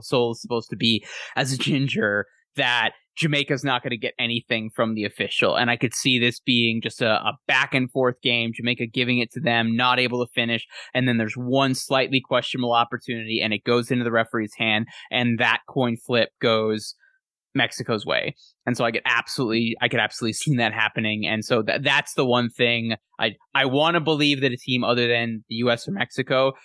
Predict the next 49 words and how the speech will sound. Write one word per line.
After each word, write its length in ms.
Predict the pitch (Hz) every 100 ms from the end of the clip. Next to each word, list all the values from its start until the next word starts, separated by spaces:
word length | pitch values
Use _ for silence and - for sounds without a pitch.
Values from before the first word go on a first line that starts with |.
| _ _
or, 340 | 127 113 110 -
you 100 | 117
know, 140 | 117
even, 300 | 123 117 110 -
I, 160 | - 120 -
I 80 | 143
wouldn't 180 | 147 143
include 320 | 131 139 120
Canada 380 | 127 110 104 107
yet 160 | 95
on 100 | 95
this. 160 | - 156
I'll 60 | -
believe 260 | 127 135
that 120 | 120
Canada 340 | - 120 113 107
wins 320 | 107 107 107
when, 180 | 110 104
I'll 100 | 113
believe 220 | 117 135 127
that 120 | 123
Canada 400 | 139 123 117 117
can 140 | 120
win 120 | 110 107
a 20 |
Gold 220 | 110 110
Cup 160 | 113 -
when 120 | 107
they 60 | 107
actually 280 | 107 -
do 160 | 98 104
win 100 | 98
a 60 | 95
Gold 240 | 87 -
Cup. 220 | - 80 - - -
I 80 | 117
think 120 | 117
it's 80 | -
possible. 440 | - 127 - -
I 80 | 110
don't 180 | 107 98
think 140 | 120
that 80 | -
it's 160 | - -
likely. 400 | 113 101 98 -
I 80 | 110
wouldn't 280 | 117 -
predict 340 | - 104 98
it, 120 | -